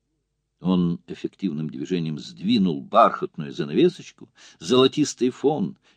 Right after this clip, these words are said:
тёмные одежды, пылающие чёрные глаза, одухотворённый младенец.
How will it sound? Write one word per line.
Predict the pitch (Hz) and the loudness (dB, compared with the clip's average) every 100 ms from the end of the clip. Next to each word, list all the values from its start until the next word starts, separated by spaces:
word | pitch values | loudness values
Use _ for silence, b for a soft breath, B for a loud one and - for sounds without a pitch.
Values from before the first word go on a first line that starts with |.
| _ | _
тёмные | 135 147 135 135 | 4 6 4 2
одежды, | 135 131 156 113 73 85 | 4 4 4 4 0 -2
пылающие | - 131 160 151 135 - 117 117 | 4 6 8 8 6 4 4 2
чёрные | 98 135 139 113 95 82 | 2 6 6 6 2 0
глаза, | 69 73 - 156 180 - _ _ _ _ | 0 -2 0 0 0 -4 _ _ _ _
одухотворённый | 90 - 82 - - - - - 113 139 127 120 113 _ _ | -6 -6 -6 -8 -10 -12 -16 -8 -6 -6 -8 -14 -16 _ _
младенец. | - - - 69 67 69 - - | -14 -12 -14 -16 -20 -20 -20 -20